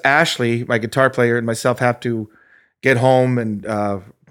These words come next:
kinda regroup for a day before turning around and heading out to Las Vegas. Uh, there's a festival, um, at the Orleans Hotel that happens every Easter weekend.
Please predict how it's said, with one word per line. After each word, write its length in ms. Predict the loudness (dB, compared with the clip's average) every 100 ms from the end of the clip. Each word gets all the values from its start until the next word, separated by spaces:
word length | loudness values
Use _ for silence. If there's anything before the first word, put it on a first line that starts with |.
| _ 0
kinda 160 | 2
regroup 460 | 4 2 4 4 4
for 120 | 2
a 60 | 4
day 440 | 4 4 4 0
before 280 | -6 -6 -4
turning 240 | 0 0
around 220 | 0 0
and 120 | -2 -2
heading 240 | -4 -2
out 120 | -4
to 100 | -2
Las 240 | -4 -2 0
Vegas. 520 | 0 0 -4 -6 -12 _ _ _ _ _ -6
Uh, 80 | -2
there's 180 | 0 -2
a 60 | 0
festival, 720 | 0 0 -2 -6 -6 -8 -12 _ _ _ _ _ -8
um, 360 | -6 -4 -4 -6
at 100 | -2
the 60 |
Orleans 480 | 4 4 4 0 -2
Hotel 480 | -4 -2 0 0 0
that 160 | -2
happens 380 | -4 -6 -6 -4
every 240 | -2 -2 -4
Easter 380 | -4 -6 -4 -2
weekend. 600 | -2 0 -2 -4 -8